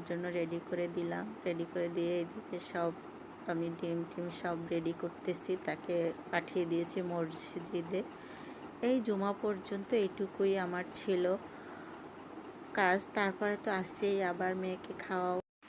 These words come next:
আবার নামাজ পড়ে আসলে সকলকে খাওয়াতে হবে। খাওয়ানোর পরে আবার কত সব কিছু পরিষ্কার করতে হবে, বাটতে হবে, etcetera, etcetera। আসলে এত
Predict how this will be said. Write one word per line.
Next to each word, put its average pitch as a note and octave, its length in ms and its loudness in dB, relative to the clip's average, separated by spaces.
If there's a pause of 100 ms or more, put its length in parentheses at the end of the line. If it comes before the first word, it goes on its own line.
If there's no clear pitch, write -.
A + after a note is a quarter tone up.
(500)
আবার A3+ 280 10
নামাজ G3+ 500 6
পড়ে G#3 200 6
আসলে G3 380 4
সকলকে F3+ 640 0
খাওয়াতে F3 540 6
হবে। F3+ 360 4
খাওয়ানোর F3+ 580 4
পরে F3+ 240 4
আবার F3+ 420 4 (1800)
কত G#3 380 4 (1080)
সব - 180 4 (140)
কিছু G3 260 0
পরিষ্কার F3+ 400 4
করতে F3+ 340 0
হবে, F3+ 200 6
বাটতে E3+ 460 6
হবে, E3+ 440 2 (840)
etcetera, - 720 4
etcetera। - 500 -2
আসলে F#3+ 640 2
এত F#3+ 320 4